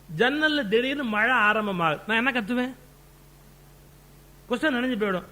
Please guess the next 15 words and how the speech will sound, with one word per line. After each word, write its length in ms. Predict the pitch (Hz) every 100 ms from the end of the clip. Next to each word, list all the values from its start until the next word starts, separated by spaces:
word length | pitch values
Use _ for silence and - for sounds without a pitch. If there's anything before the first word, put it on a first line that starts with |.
| -
அதுக்கு 220 | - 247
என்ன 80 | 294
சொல்லுவோம்? 580 | 262 226 160 143 185 269 - - - - - - - - - - - - -
"அந்த 100 | 254
கண்ணாடியை 320 | 285 359 320
போடுங்கோம்போம்." 580 | 240 240 220 208 185 - -
அந்த 120 | 233
கண்ணாடினா 500 | 240 254 285 262 262 254
என்ன? 200 | 240 247 254 -
அந்த 120 | 208
கண்ணாடி 380 | 226 247 269 247
ஜன்னல் 340 | 220 220 208
போட்டாச்சுன்னு 420 | 202 214 214 202 220
சொன்னா 140 | 240 202
கிளாஸ் 280 | 214 214